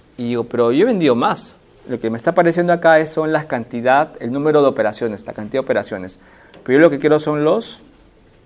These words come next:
los montos. Entonces con paciencia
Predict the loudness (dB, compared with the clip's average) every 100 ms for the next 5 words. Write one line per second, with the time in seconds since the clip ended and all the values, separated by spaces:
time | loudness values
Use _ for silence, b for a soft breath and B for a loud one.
0 | -8 -4 -2 0 0 0 -6 -12 -14 _
1 | _ _ _ _ _ _ _ _ _ _
2 | _ _ _ _ _ _ _ _ _ -14
3 | -8 -8 -8 -8 -8 -6 -4 -2 -4 -4
4 | -6